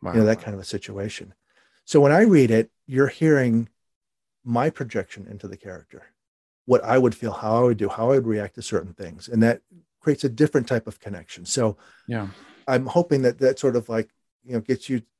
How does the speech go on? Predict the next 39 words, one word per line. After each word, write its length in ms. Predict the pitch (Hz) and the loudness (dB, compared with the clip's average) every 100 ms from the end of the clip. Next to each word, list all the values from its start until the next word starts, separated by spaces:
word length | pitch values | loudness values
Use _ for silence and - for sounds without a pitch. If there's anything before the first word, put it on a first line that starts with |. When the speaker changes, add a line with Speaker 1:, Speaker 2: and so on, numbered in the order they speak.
| _ | _
Speaker 2:
like 140 | - 123 | -20 -12
you 60 | |
said, 180 | 151 220 | -6 -6
they 80 | - | -6
create 220 | - 175 | -8 -8
a 40 | 151 | -8
personal 400 | - 196 - 160 | -8 -6 -4 -4
relationship. 600 | 143 175 - 113 120 147 | 0 -2 -4 -10 -4 -2
It's 120 | 156 | 2
an 100 | 214 | 4
illusion. 460 | 214 285 214 120 107 | 6 4 2 0 -4
Speaker 1:
Mm-hmm. 100 | - _ _ _ _ _ _ | -10 _ _ _ _ _ _
Speaker 2:
But 220 | 208 185 - - | -2 -2 -4 -2
when 140 | 170 | 0
I 40 | |
listen 260 | 196 202 202 | 0 0 2
to 40 | 170 | 0
Scott 280 | - 170 | -2 -6
Sigler, 500 | - 202 226 131 123 - _ | -6 -10 -4 -4 -4 -8 _
when 100 | - | -2
I 40 | 233 | -2
listen 180 | 220 226 | 2 0
to 40 | |
anybody 300 | 220 247 131 | 0 -4 -6
who 80 | 104 | -6
does 140 | 101 | -8
a 60 | 98 | -8
podcast, 600 | - 98 92 - 90 - _ _ _ _ _ | -14 -12 -12 -14 -20 -20 _ _ _ _ _
like, 140 | 151 156 | -4 -4
Speaker 1:
Yeah. 120 | 208 | -2
Speaker 2:
you 60 | 185 | 0
know, 80 | 131 | 2
listening 260 | 151 170 175 | 2 2 -2
to 40 | |
you, 120 | 202 | -2
I 100 | 131 | -4
go, 200 | 123 135 226 | -4 -6 -6
"Oh 20 | |
yeah, 200 | 294 - | -10 -12